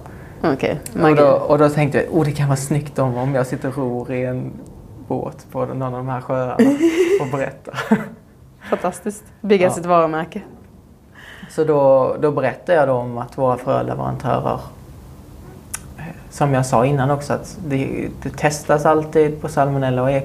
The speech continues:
Speaker 2: coli. Det, vi garanterar grobarhet, alltid ekologiska frön. För oss är det väldigt viktigt att det är bra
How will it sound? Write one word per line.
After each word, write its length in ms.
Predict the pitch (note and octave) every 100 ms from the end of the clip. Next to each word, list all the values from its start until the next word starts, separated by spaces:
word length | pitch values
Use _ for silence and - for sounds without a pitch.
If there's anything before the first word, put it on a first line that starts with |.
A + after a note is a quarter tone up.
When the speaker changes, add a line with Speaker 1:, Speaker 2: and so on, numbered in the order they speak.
| -
Speaker 2:
coli. 380 | C#3 B2+ C3 C3+ - - - - - - - - - - - - -
Det, 360 | D3+ C#3+ B2+ B2+ - D3+
vi 100 | D3
garanterar 640 | D3 C3 C3 C#3 B2+ B2+
grobarhet, 1000 | B2+ C#3+ C3+ C3+ C#3 B2+ C3 - - - - - -
alltid 360 | - C#3+ - C3
ekologiska 580 | C3 C3 C3+ C3 - C3
frön. 460 | D3 C3 B2 B2+ C3+ - - - - - - - - -
För 140 | D3
oss 200 | C3+ C3
är 100 | C#3+
det 60 | B2
väldigt 240 | A#2+ A2+
viktigt 220 | A2 -
att 300 | - - -
det 140 | - -
är 60 | -
bra 260 | - B2